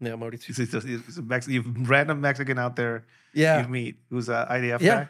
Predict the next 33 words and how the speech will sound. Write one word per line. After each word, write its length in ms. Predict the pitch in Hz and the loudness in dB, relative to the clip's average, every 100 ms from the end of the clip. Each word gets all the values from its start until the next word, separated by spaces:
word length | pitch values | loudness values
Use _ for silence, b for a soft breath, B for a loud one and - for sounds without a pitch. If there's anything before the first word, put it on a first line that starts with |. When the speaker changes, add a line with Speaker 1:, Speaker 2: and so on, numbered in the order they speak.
| _ | _
Speaker 1:
Well, 160 | 175 202 | 0 4
I 140 | 160 | 4
knew 160 | 208 233 | 4 4
him 100 | 233 | 2
from 180 | - 156 | 2 4
Mexico, 380 | 220 - 170 160 | 4 2 -2 0
but 160 | 139 139 | 0 2
he 120 | 180 | 4
was 160 | 170 | 4
living 220 | 156 175 143 | 4 4 4
in 100 | 147 | 2
Israel 320 | 160 135 120 | 0 -2 -2
at 80 | 117 | -6
that 160 | 117 | -8
time. 320 | 117 107 110 _ _ _ _ _ _ _ | -8 -8 -12 _ _ _ _ _ _ _
Some, 460 | - 185 190 175 151 | -2 0 2 0 2
one 180 | 156 180 | 4 6
of 80 | 135 | 2
the 60 | |
few 140 | 147 143 | 0 -2
people. 380 | 135 117 110 - | -2 -4 -12 -4
Yeah. 80 | 123 | -2
Speaker 2:
Yeah. 140 | 120 - | -2 2
Speaker 1:
No, 160 | 170 | 4
he 100 | 156 | 6
didn't 160 | 196 175 | 6 4
go 80 | 147 | 2
to 120 | 131 | -2
the 100 | 120 | -4
I 40 | |
D 100 | 110 | -4
F. 180 | 107 - - | -6 -8 -2
Speaker 2:
No. 260 | 120 113 | -2 -2